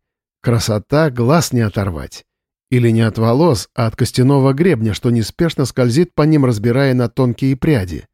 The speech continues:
Смотрел бы и смотрел. "Не смотри!" Гребень замер на полпути. "Не смотри, а то остатки души потеряешь". "Нечего терять, ведьма". Он отвернулся.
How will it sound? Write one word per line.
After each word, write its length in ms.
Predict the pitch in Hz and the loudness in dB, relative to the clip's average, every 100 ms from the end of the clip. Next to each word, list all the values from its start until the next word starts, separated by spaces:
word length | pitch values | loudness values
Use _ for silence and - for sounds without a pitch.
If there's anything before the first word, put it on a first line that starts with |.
| _ _ _ _ | _ _ _ _
Смотрел 680 | - - 107 98 123 175 180 | -8 -2 -2 0 2 2 2
бы 180 | 160 165 | 0 -2
и 180 | - 123 | -2 -6
смотрел. 800 | - 117 - 101 87 73 - _ _ _ _ _ _ - | -4 -4 -4 -6 -6 -10 -14 _ _ _ _ _ _ -4
"Не 160 | 147 | -2
смотри!" 600 | 139 160 151 - 214 123 - _ _ _ _ - | 0 -2 -2 0 0 -2 -6 _ _ _ _ -12
Гребень 440 | 107 120 143 165 | -4 0 2 2
замер 320 | 123 123 123 120 | 2 0 0 0
на 120 | 123 | -2
полпути. 600 | 127 117 147 - 101 - _ _ _ _ _ | -2 -2 -4 -2 -6 -6 _ _ _ _ _
"Не 180 | 143 147 | 0 0
смотри, 540 | - 151 151 185 185 | 2 0 0 2 2
а 120 | 139 131 | 2 2
то 140 | 156 | 0
остатки 440 | 151 - 160 - | 0 0 -2 -2
души 380 | 131 147 143 240 | 0 0 0 -2
потеряешь". 760 | - 127 123 107 80 78 - _ _ _ _ _ _ - | -2 -2 -2 -2 -6 -8 -12 _ _ _ _ _ _ -8
"Нечего 560 | 95 143 165 - 104 101 | 0 0 0 -2 -4 -2
терять, 420 | 123 120 101 - | 0 0 -2 -4
ведьма". 440 | 107 87 73 82 _ _ _ _ - | -6 -6 -10 -14 _ _ _ _ -4
Он 120 | 131 | 0
отвернулся. 760 | 123 139 151 175 120 - 69 | 0 0 0 0 -2 -4 -10